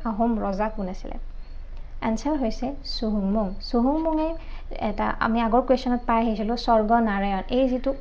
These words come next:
নাম হয় চুহুংমুঙে এই নামটো গ্ৰহণ কৰিছিলে, যিটো এটা হিন্দু নাম হয়। আৰু চুহুংমুঙৰ দিনতে তাৰমানে, আ, Ahum ৰজাক স্বৰ্গদেউ বুলি সম্বোধন কৰা এই যিটো নিয়ম হয়, সেইটোৰ প্ৰচলন আৰম্ভ হৈছিলে। ঠিক আছে, Next কুৱেশ্যনটো হৈছে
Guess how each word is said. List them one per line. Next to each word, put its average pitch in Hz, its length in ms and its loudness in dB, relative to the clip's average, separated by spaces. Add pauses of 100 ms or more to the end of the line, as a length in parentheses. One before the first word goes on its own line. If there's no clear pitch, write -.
(120)
নাম 208 300 2
হয় 226 220 2
চুহুংমুঙে 233 520 4
এই 226 180 0
নামটো 208 340 0
গ্ৰহণ 202 340 -2
কৰিছিলে, 202 540 -2
যিটো 208 180 -2
এটা 196 100 -2
হিন্দু 233 300 2
নাম 285 240 2
হয়। 285 140 0 (540)
আৰু 233 220 6
চুহুংমুঙৰ 339 680 4
দিনতে 233 460 4
তাৰমানে, 226 400 2 (280)
আ, 202 340 0
Ahum 277 360 4
ৰজাক 233 340 4
স্বৰ্গদেউ 285 580 6
বুলি 269 220 6
সম্বোধন 240 480 2
কৰা 226 260 0 (160)
এই 233 120 2
যিটো 233 200 2
নিয়ম 226 340 4
হয়, 233 140 2
সেইটোৰ 262 280 0
প্ৰচলন 220 480 2
আৰম্ভ 190 340 0
হৈছিলে। 185 380 -6 (120)
ঠিক 233 140 -2
আছে, 226 160 -4 (1000)
Next 247 320 0
কুৱেশ্যনটো 277 480 4
হৈছে 233 340 0